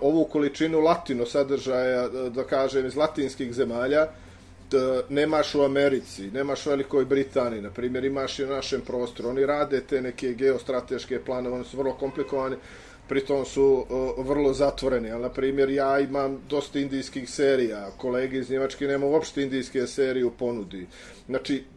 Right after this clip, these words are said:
te velike stvari oni negdje stavljaju isto vrijeme svuda, ali prosto to kako pune sistem i šta ti sve imaš da gledaš, ovaj, nije isto.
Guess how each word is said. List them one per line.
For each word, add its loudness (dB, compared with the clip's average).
te 8
velike 4
stvari 0
oni -2
negdje 2
stavljaju 2
isto 0
vrijeme 2
svuda, -4
ali -6
prosto -2
to 0
kako 0
pune -2
sistem 0
i -4
šta 0
ti -4
sve -2
imaš -2
da 0
gledaš, 2
ovaj, 2
nije -2
isto. -6